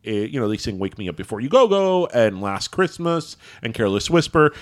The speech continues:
which, you know, obviously, if you know Wham!, you know George Michael. But what I really liked about the documentary was that I imagine this documentary was in production before George <laughs> Michael died because, I mean, it is properly narrated by both of them.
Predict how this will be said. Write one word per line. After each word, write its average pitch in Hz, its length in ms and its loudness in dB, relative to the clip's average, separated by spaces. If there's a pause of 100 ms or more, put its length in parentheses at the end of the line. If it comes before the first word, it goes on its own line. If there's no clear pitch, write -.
(120)
which, 147 280 4
you 180 60 0
know, 143 100 6
obviously, 123 380 0
if 113 80 -2
you 113 80 -4
know 107 100 0
Wham!, 123 320 0
you 135 80 -2
know 110 120 2
George 104 360 0
Michael. 117 440 -2 (880)
But 139 140 -6
what 151 100 4
I 151 40 2
really 180 280 -4
liked 170 220 -2
about 131 200 0
the 117 60 -4
documentary 104 680 -4
was 95 340 -2 (340)
that 123 460 0 (680)
I 156 120 4
imagine 190 500 -2
this 285 140 -2
documentary 156 500 -4
was 135 140 -2
in 120 140 -6
production 117 480 -2
before 120 280 0
George 101 300 2
<laughs> - 0 -
Michael - 240 2
died 160 400 2
because, 113 400 -2 (260)
I 120 80 0
mean, 123 180 0
it 127 100 0
is 127 260 2
properly 127 580 0
narrated 107 540 0
by 101 100 2
both 139 220 2
of 101 100 -6
them. 90 280 -10